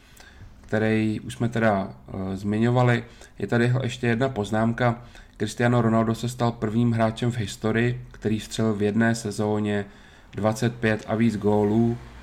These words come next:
eh, v Premier League, La Lize i Serie A.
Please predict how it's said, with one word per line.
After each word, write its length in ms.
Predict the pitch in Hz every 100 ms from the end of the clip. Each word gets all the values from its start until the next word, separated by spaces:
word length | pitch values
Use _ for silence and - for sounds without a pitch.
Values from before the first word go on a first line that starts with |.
| -
eh, 220 | - 98
v 60 | 95
Premier 460 | - 123 131 123 117
League, 240 | 117 - -
La 120 | 104
Lize 360 | 110 104 110 -
i 100 | -
Serie 440 | - 107 107 107
A. 300 | - 95 92